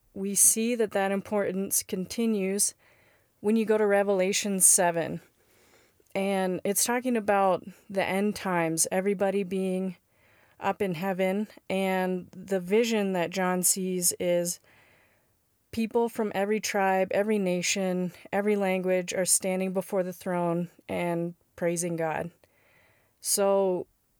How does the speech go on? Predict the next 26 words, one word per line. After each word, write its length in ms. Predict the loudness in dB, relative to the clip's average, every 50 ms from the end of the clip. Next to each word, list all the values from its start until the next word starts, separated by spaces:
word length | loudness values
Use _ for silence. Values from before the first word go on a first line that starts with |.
| _ _ _ _ _ _ _ _ _ _
of 140 | -4 -2 0
all 220 | 2 2 2 4
the 120 | 4 2 0
things 480 | 0 0 0 2 2 2 2 0 0
that 240 | 0 0 -2 -2 0
don't 280 | 2 2 2 2 0 0
last 420 | 0 0 2 0 0 -2 -2 -2
in 140 | -2 -4 -4
heaven, 580 | -2 -2 -2 -2 0 0 0 0 0 -2 -2 -6 _ _ -12
culture 480 | -4 -2 0 0 0 -2 -2 -2 0
is 160 | 0 0 -2 -2
one 240 | 0 0 0 0
that 160 | -2 -4 -4 -4
does. 520 | -2 -2 -2 -2 -4 -2 -2 -2 -2 -2 _ _ _ _ _ _ _ _ _ _ _ _ _ _ -6
And 280 | -4 -2 0 0 0
the 100 | 0 0
ability 460 | 0 0 0 2 2 2 2 2 2 2
to 120 | 2 0
tell 560 | -2 -4 -4 -2 0 2 2 2 2 0 -2 -4 -12 _ _ -20 _ _
different 300 | -4 -4 -2 -2 -6 -4
tribes 460 | -4 -2 0 2 2 2 0 0 0 0
and 120 | 0 2
nations 420 | 2 0 0 -2 -2 -2 -2 -2 0
and 100 | 0 0
languages 500 | 2 2 0 2 0 0 0 0 0 0
apart 540 | -2 -4 -2 -2 0 2 2 0 0 -2